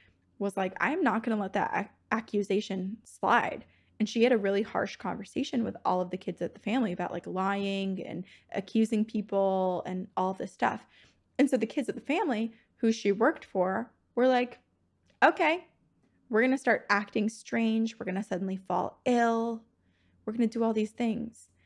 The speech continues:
Our diagnosis, we're bewitched by you, Anne Goody Glover."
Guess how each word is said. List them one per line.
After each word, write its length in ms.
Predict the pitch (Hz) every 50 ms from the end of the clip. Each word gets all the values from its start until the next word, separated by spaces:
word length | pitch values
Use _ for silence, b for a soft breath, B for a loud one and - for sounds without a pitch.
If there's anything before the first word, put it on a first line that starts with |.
| _ _ _ _ -
Our 140 | 202 208 202
diagnosis, 1000 | 190 214 208 202 196 196 214 196 190 208 - - 294 330 330 - - - - - _ _ _ _ _ _ _ _ _ _ _
we're 600 | - 202 190 185 208 196 196 196 196 196 226 - _ _ 202 175 180
bewitched 880 | - 202 202 202 180 180 - - - _ - - - - - - - - _ _ _ _ _ _ _ _ _ _
by 260 | - 247 - 190 175 175
you, 640 | 175 175 180 185 190 180 - - - - - 220 - _ _ _ _ _ _ -
Anne 420 | 190 180 - - - - - 220 - _ _ - 190
Goody 420 | - - - - - - 220 - _ _ _ _ _
Glover." 560 | - - 165 - - - - - - 226 226